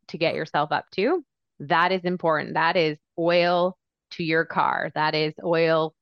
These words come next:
to your engine, your body. Without it,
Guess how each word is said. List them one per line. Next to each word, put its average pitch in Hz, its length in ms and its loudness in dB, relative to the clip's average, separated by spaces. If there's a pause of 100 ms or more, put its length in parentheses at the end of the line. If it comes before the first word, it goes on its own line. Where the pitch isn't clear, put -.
to 175 120 -10
your 165 360 2
engine, 165 640 0 (240)
your 170 160 2
body. 170 580 0 (180)
Without 196 500 0
it, 160 220 0